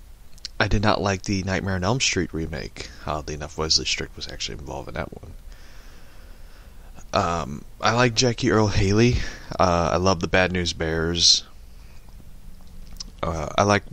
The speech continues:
I love Watchmen. Watchmen was a great film. Um, Human Target T V series, which, which, which is really good,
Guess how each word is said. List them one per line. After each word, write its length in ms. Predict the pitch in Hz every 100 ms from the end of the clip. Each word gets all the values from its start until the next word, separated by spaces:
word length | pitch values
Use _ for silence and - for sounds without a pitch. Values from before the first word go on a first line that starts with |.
| -
I 60 | 104
love 220 | 107 98
Watchmen. 520 | 87 90 - 76 82 98
Watchmen 360 | 82 - 78
was 120 | 76
a 40 | 76
great 260 | 76 71
film. 420 | - 78 71 73 - - - - - - - - - - - - - - - - - - - -
Um, 460 | 90 80 67 71 -
Human 360 | - 123 107 92
Target 480 | - 90 87 101 -
T 180 | -
V 160 | 82 87
series, 440 | - 92 85 90
which, 180 | 73 - -
which, 240 | - - - 50 50 -
which 180 | 110
is 140 | 104 90
really 200 | 98 82
good, 420 | 78 76 87